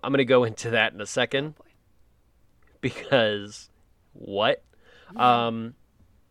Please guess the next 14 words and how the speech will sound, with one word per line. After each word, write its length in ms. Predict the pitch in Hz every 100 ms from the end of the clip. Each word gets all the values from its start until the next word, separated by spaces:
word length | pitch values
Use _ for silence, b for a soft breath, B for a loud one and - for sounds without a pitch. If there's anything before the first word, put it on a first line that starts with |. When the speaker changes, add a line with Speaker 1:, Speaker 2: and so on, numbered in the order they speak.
| _ _ _ -
Speaker 1:
so, 480 | - 156 139 123 -
in 560 | 156 147 143 139 139 131 _ b b b b
August 340 | 143 156 151 -
twenty 220 | 147 135
fifteen, 580 | 135 127 196 214 190 247 _ _ -
Bell 300 | 104 127 180
admitted 520 | 139 107 107 135 160
to 480 | - 127 113 113 113
murdering 600 | 120 127 139 120 113 120
a 200 | 120 117
total 420 | - 120 117 117 113
of 80 |
eleven 460 | 110 104 117 131 139
girls, 580 | 127 107 - - -